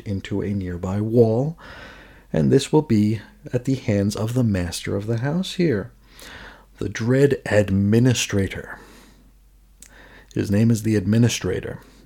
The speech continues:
and he is, uh, he's in all his imagey glory here. Um,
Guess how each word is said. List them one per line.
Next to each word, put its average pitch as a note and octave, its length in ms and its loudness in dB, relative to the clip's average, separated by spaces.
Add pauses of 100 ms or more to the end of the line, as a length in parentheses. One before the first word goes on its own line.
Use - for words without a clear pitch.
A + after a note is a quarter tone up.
(120)
and G2 160 -10
he F#2+ 160 -8
is, G2 440 -6
uh, G#2 460 -2
he's A2+ 200 -4
in A#2 100 2
all D3 260 8
his B2 260 6
imagey A#2+ 560 4 (120)
glory A2+ 480 2
here. G2+ 400 -2
Um, A2 400 0